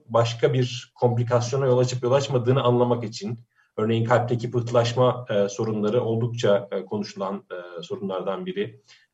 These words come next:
E, bazı kişilerin nefes, e, darlığı yaşamasında işte akciğerlerde belli, e, pıhtılar oluşmasından, e, bahsediliyor. Bunların tetkikini yapan, e, özelleşmiş klinikler kuruldu. Ancak, e, bilişsel işlevleri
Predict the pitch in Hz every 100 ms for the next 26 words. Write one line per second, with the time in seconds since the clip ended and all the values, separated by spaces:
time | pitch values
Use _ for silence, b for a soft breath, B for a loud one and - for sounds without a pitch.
0 | - 101 98 120 123 117 - 113 117 120
1 | 110 123 123 - - - _ 110 101 98
2 | 113 107 110 110 101 110 107 - 113 113
3 | 113 113 - _ _ - - 113 113 -
4 | _ _ _ _ _ - 135 123 120 110
5 | 110 107 117 110 107 110 117 117 - _
6 | - 98 95 95 92 87 92 - - 120
7 | 117 127 127 135 113 - 95 90 98 92
8 | 92 90 90 85 82 - 92 - - -
9 | 117 165 B B _ 156 165 165 165 160
10 | - - 160 151 147 175 202 - 131 127
11 | 123 123 143 156 147 185 185 - 156 143
12 | 156 147 - 117 117 170 214 B B B
13 | 151 185 185 190 190 - 127 120 113 143
14 | 147 - 190 160 170 160 160 175 170